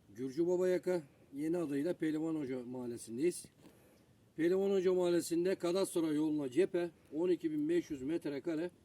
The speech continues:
bir arazimizdeyiz. Arazimiz biraz meyilli. Fidancılığa, hayvancılığa, her türlü, e, kafanızdaki projeye uygun. Görmüş olduğunuz gibi bu tarafı da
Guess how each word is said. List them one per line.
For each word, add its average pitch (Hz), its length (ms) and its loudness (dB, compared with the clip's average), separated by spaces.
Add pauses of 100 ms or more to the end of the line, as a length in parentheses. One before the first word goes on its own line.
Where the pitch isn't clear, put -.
(360)
bir 156 280 -6
arazimizdeyiz. 151 720 -4 (260)
Arazimiz 160 600 -2
biraz 156 240 -4
meyilli. 170 520 4 (2500)
Fidancılığa, 180 720 -4 (260)
hayvancılığa, 160 640 -4
her 180 180 0
türlü, 151 880 0
e, 131 40 -4
kafanızdaki 143 580 -6
projeye 156 480 -2
uygun. 151 500 -2 (1300)
Görmüş 175 360 0
olduğunuz 175 360 0
gibi 170 360 -2
bu 175 100 -2
tarafı 147 340 0
da 170 160 2